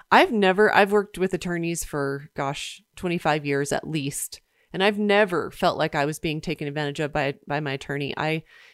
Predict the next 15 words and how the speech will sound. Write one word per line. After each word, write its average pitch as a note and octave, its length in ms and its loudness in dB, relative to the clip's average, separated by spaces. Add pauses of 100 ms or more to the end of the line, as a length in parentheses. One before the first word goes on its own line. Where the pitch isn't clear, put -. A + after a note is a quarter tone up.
in F3 180 -4
business A3+ 680 4
and F#3+ 280 -2
in F#3 180 -4
divorce, D#3+ 520 -4
I D#3 280 -2
have D3+ 220 -8
had D#3+ 240 -8
them, - 160 -6
I've D#3+ 180 -6
felt E3 260 -2
like D#3+ 160 -4
they're D3 200 -4
very F#3+ 360 0
honest, F3 760 -4